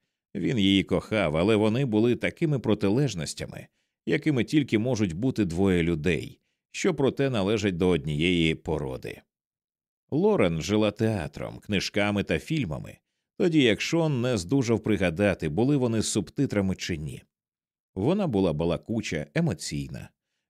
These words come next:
любила об'єднувати слова в карколомній послідовності, що підіймалися і вивищувалися до якоїсь мовної башти,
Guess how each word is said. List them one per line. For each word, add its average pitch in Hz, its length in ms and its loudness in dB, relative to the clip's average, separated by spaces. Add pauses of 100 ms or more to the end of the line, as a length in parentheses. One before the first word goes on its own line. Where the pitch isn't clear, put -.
любила 196 380 4
об'єднувати 101 640 2
слова 92 500 0
в - 80 -12
карколомній 101 640 0
послідовності, 101 1000 -2 (340)
що - 160 0
підіймалися 117 720 2
і 95 80 4
вивищувалися 117 1040 0 (340)
до - 120 -2
якоїсь 120 600 2
мовної 92 540 0
башти, - 600 -6